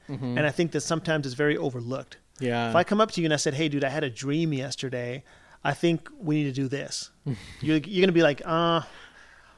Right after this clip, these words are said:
Speaker 2: all right, seriously?"
Speaker 1: Yeah.
Speaker 2: Because it's
Speaker 1: <laughs>
Speaker 2: such a, it's a, it's a non-familiar thing for us to,
Speaker 1: Right.
Speaker 2: for us to do.
Speaker 1: It's kinda scary.
Speaker 2: It's kinda scary.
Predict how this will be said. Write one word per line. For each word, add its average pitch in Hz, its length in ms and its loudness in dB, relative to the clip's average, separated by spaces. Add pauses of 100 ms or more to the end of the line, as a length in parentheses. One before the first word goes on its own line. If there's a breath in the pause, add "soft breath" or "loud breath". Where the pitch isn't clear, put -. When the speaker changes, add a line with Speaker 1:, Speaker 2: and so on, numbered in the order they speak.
(140 loud breath)
Speaker 2:
all 156 140 10
right, 143 240 8 (220)
seriously?" 220 760 6
Speaker 1:
Yeah. 143 240 2 (140)
Speaker 2:
Because 190 260 8
it's 196 120 6
Speaker 1:
<laughs> 220 100 4
Speaker 2:
such - 100 0
a, 240 160 4 (140)
it's 170 180 -2
a, 165 240 4
it's - 160 -4
a 175 60 2
non-familiar 156 800 0
thing 147 260 -4
for 131 220 -6
us 135 200 -6
to, 131 240 -8 (160)
Speaker 1:
Right. 120 220 -4
Speaker 2:
for 143 120 -2
us 139 140 -2
to 131 80 -8
do. 151 440 -4
Speaker 1:
It's - 80 -20
kinda 139 160 0
scary. 127 540 2
Speaker 2:
It's 156 140 -2
kinda 165 240 0
scary. 160 520 -2